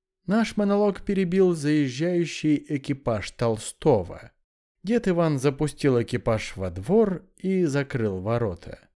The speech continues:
Вновь прибывший экипаж проехал и остановился возле нас и стеллажа, где были разложены учебные сабли, кинжалы и топорики. Тут же лежали баклеры, наручи и разная спортивная форма.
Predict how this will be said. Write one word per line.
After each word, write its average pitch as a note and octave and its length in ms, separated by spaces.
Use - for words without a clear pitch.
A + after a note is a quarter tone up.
Вновь F3 460
прибывший F#3 760
экипаж D3 500
проехал F3+ 520
и D#3+ 180
остановился D#3+ 840
возле A2 500
нас D#3+ 520
и E3+ 160
стеллажа, D3+ 880
где E3 240
были D3+ 220
разложены B2+ 680
учебные G2 600
сабли, E3+ 540
кинжалы B2+ 1080
и A2 260
топорики. - 840
Тут C3+ 260
же C3+ 160
лежали B2 540
баклеры, E3+ 800
наручи E3 720
и G#3+ 320
разная D#3+ 480
спортивная D3 640
форма. F#2 540